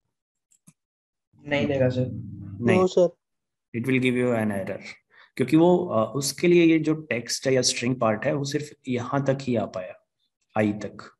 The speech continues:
Speaker 2: Right? तो अगर ऐ-, ऐसा कोई case आपके पास आ जाता है, जब आपको double quotes print करवाने हैं,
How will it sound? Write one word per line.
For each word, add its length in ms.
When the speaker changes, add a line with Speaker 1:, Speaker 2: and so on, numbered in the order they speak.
Speaker 2:
Right? 260
तो 80
अगर 160
ऐ-, 40
ऐसा 440
कोई 140
case 280
आपके 240
पास 220
आ 60
जाता 200
है, 60
जब 100
आपको 200
double 240
quotes 240
print 360
करवाने 380
हैं, 220